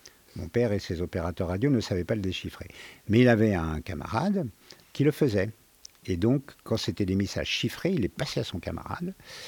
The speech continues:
dans la résistance française, lequel, lui, avait des, des gens pour le, les déchiffrer. Et puis, il transmet tout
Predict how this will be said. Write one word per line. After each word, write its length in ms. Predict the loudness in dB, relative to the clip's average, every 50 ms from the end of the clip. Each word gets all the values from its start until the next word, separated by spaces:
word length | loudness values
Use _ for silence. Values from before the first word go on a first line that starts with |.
| -16 -10
dans 140 | -4 0 0
la 100 | 0 2
résistance 560 | 0 -2 -2 -4 -6 -8 -8 -10 -10 -10 -10
française, 580 | -12 -12 -12 -12 -8 -4 -2 -2 -2 -2 -4 -10 _ -20 -20 -20 _
lequel, 460 | -10 -8 -6 -2 0 2 4 4 4 2
lui, 320 | 2 2 2 2 0 -2 -6 -12 -20 _ -8
avait 260 | -6 -2 0 0 0
des, 380 | 2 0 0 0 0 0 -2
des 180 | -4 -4 -4 -4
gens 200 | -2 -2 -2 -4
pour 240 | -4 -6 -6 -4 -4
le, 120 | -2 -4
les 260 | -4 -6 -4 -4 -2
déchiffrer. 520 | -2 -2 -4 -4 -4 -8 -8 -8 -10 -12 -12 -12 -20 -20 -20 -20 -20 -20 _ -6
Et 120 | -6 -4
puis, 220 | -2 2 4 6
il 180 | 8 8 6 6
transmet 360 | 4 0 -2 0 0 0 0
tout 160 | 0 0 -4